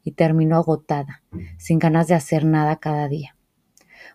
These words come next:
Muchas veces me siento incómoda porque él gasta mucho más dinero que yo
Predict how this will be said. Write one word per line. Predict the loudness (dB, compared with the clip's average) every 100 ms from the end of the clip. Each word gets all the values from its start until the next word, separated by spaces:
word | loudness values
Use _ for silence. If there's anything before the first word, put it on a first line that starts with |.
| -2
Muchas | 4 6 8
veces | 6 6
me | 6 6
siento | 4 2
incómoda | 2 2 4 6 4 2
porque | 0 0 0
él | 2
gasta | 0 0 2
mucho | 2 2 0
más | 0 0
dinero | 0 -2 0 -2
que | -2 -4
yo | -4 -8